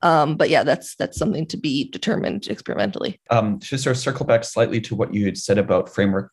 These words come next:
Speaker 2: versus theory versus model, I think that you're right that people often use these things kind of interchangeably, but they mean very different things.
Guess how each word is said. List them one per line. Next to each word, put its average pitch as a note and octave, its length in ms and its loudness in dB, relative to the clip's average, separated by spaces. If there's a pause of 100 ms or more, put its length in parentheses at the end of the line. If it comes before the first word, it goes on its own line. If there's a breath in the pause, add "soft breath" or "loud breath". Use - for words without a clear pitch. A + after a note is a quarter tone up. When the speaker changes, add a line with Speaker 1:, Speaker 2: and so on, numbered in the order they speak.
Speaker 2:
versus F2+ 400 -4
theory F2+ 280 -2
versus F2 360 -8
model, F#2 540 0 (340 loud breath)
I B2 60 6
think C3+ 160 4
that B2 80 4
you're A2 160 2
right B2 200 6
that A#2+ 160 0
people - 240 -2
often - 240 0
use G#2 140 2
these G2+ 180 -4
things - 360 -4
kind A2 240 0
of G2 40 0
interchangeably, G2+ 600 -2
but F2+ 160 -4
they F2+ 60 -2
mean F#2+ 180 0
very F#2 140 -2
different F2 320 -8
things. F2+ 640 -2